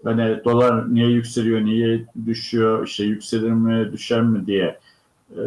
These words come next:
tahmin etmeye çalışan arkadaşlarımız, tamam biz izliyoruz ve buna göre yorum yapıyoruz ama, e, bu tip,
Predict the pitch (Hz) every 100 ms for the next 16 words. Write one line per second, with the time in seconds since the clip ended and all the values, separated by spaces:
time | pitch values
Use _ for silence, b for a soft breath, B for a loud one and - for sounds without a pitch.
0 | - 64 - - 101 107 120 104 - 98
1 | 98 95 101 104 101 - 104 98 - 107
2 | 220 285 - - _ - 120 104 104 107
3 | 98 - 107 - 113 104 98 95 98 107
4 | 117 113 98 87 82 80 85 82 - 262
5 | 269 - 156 262 269 B B - 123 123
6 | 135 175 139 -